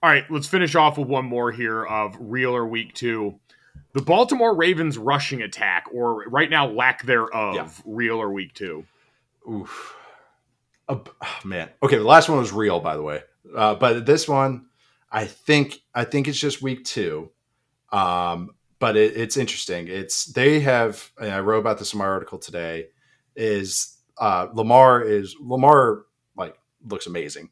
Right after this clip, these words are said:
Speaker 2: Like, not just as Lamar the runner, but Lamar the passer, which he is always gonna be underrated just 'cause of the narratives about him. This dude was in a Bobby Petrino offense in college, and all of a sudden, like, and people are like, "Can he handle a pro-style offense?" It's like, he ra-, he
Speaker 1: Yeah.
Speaker 2: ran one in college <laughs> that with hot routes and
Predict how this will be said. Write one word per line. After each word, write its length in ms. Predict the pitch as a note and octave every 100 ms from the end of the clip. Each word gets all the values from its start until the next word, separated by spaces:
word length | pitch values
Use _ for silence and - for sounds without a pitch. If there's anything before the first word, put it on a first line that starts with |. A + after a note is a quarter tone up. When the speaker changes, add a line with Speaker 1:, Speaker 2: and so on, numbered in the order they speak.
| _
Speaker 2:
Like, 240 | F#2+ E2 -
not 300 | A#2+ A#2+ -
just 220 | A#2+ -
as 220 | G#2 F#2 G2+
Lamar 280 | G2+ G2+
the 80 | F#2+ -
runner, 360 | F2+ A2 B2
but 160 | A#2 F2+
Lamar 320 | F#2 G2+ G#2
the 100 | F2
passer, 580 | - G2+ G2+ - F2+ F2+ -
which 160 | G#2 -
he 140 | A#2+
is 380 | D3+ C#3 - - _ _ _ -
always 280 | D3 C#3
gonna 140 | C3+ A2
be 80 | G#2+
underrated 560 | F#2+ F2+ E2+ E2 E2+ - _ _ -
just 180 | A2+
'cause 140 | A#2 G#2
of 80 | G2
the 60 |
narratives 400 | G2 F2+ F2 E2+
about 240 | E2 D#2+ E2+
him. 80 |
This 140 | G2+ -
dude 180 | C#3 B2+
was 120 | A2
in 60 |
a 60 | G2+
Bobby 260 | G2+ F#2+ F#2+
Petrino 480 | - G2+ F#2 E2
offense 240 | E2 E2+ E2+
in 60 |
college, 400 | D#2+ E2 D#2+ D#2
and 80 | F2
all 80 | E2
of 60 | E2
a 20 |
sudden, 180 | E2+ D#2
like, 220 | D#2+ - G2+
and 180 | F2+
people 180 | - G2
are 40 | F2+
like, 160 | F2
"Can 120 | - F3+
he 100 | C#3+
handle 240 | D#3+ D3+
a 60 | A#2
pro-style 460 | C#3 C#3 C#3+ A#2+ A2+
offense?" 260 | A#2+ C#3+ -
It's 60 |
like, 120 | G2+ - _
he 120 | B2
ra-, 160 | A2+ A#2+ -
he 120 | -
Speaker 1:
Yeah. 40 | A#2
Speaker 2:
ran 220 | B2 B2+
one 260 | A#2+ G#2+ - _ A#2
in 60 |
college 460 | A#2 E3 F#2+ - - -
<laughs> 540 | A#3 F3 - - D#4 E3+
that 140 | C#3+
with 80 | G3+
hot 240 | - E3+ E3
routes 320 | C3 A#2+ -
and 300 | A#2+ A#2 B2+